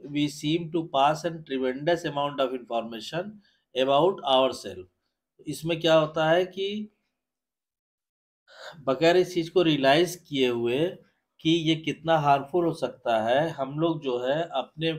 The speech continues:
बारे में जो भी पर्सनल इन्फॉर्मेशन है या और भी जो वैल्यूएबल इन्फॉर्मेशन related to us है, वो हम लोग जो है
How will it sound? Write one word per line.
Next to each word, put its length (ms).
बारे 260
में 180
जो 180
भी 120
पर्सनल 480
इन्फॉर्मेशन 760
है 300
या 120
और 240
भी 120
जो 180
वैल्यूएबल 480
इन्फॉर्मेशन 760
related 520
to 180
us 200
है, 400
वो 160
हम 240
लोग 200
जो 180
है 140